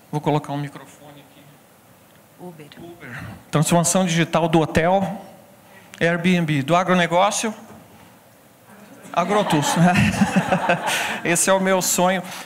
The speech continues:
Speaker 1: Eu acabei de encontrar pessoalmente com um dos quatro fundadores do Uber. Aliás, essa, isso aqui não é que eu fui na balada. Eu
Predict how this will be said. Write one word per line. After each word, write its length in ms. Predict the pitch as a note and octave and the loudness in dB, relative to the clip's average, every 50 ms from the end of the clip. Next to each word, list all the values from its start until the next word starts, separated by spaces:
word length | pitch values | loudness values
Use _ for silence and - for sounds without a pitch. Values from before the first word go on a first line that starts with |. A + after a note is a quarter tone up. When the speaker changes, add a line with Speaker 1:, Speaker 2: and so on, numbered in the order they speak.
| - | -2
Speaker 1:
Eu 80 | - D#3+ | -2 -2
acabei 400 | E3 E3 F3+ E3 D#3 E3+ F3+ G3 | 0 0 -2 0 2 0 0 0
de 260 | E3+ F3+ F#3+ G3 F#3+ | -2 -2 -2 0 0
encontrar 580 | F#3 F#3 F3+ F#3+ F3+ F3 E3+ - E3+ E3+ E3+ E3 E3 | 0 0 0 2 0 0 0 0 0 0 0 0 0
pessoalmente 640 | E3 G3 F#3+ - - F#3+ F3+ E3 E3+ F#3 F3+ - | 0 0 0 0 0 -2 -2 0 -2 -4 -4 -6
com 240 | - - F#3 F#3+ G3 | -6 -4 -2 -2 -2
um 20 | G3 | 0
dos 180 | F#3 F3+ - | -2 -2 -4
quatro 380 | - - F#3 F3 F3+ - F3+ E3+ | 0 2 2 0 2 -2 -6 -8
fundadores 760 | - - F#3 F3+ E3+ D#3+ C#3+ C#3 D#3+ E3+ E3+ E3 D#3 D3 D#3 | -4 -4 -2 0 0 0 0 0 0 0 0 0 -2 -4 -6
do 160 | D3 D#3+ D#3 | -4 -2 -2
Uber. 440 | D3+ D3 E3 F#3 E3+ E3+ D#3+ D3+ D3 | 0 0 0 0 -2 -4 -10 -10 -12
Aliás, 260 | D#3 D3+ D3+ D#3+ E3 | -12 -12 -14 -12 -12
essa, 580 | E3+ E3+ - - F#3 E3 D#3+ D3 C#3 C#3 C#3 D3 - | -12 -12 -6 0 2 2 2 2 0 0 -2 -6 -8
isso 160 | D#3 - - | -8 -8 -8
aqui 140 | - - F3+ | -4 -4 -2
não 100 | F3+ F3 | -2 -2
é 20 | |
que 80 | F3 - | -2 -2
eu 60 | F3 | -6
fui 160 | - - F3 | -4 -4 -4
na 100 | E3 E3 | -2 -2
balada. 600 | D#3 D#3 D3 C#3 D3+ D#3 E3 F3 E3+ E3+ D#3+ D#3 - - - - - - F#3+ - - | 0 0 0 0 2 0 0 0 -2 -4 -6 -6 -10 -18 -18 -16 -16 -16 -16 -14 -4
Eu 540 | - D#3 D#3+ D#3+ D#3+ D#3+ D#3 D#3 D3+ D3 | 0 2 2 2 2 2 2 2 0 0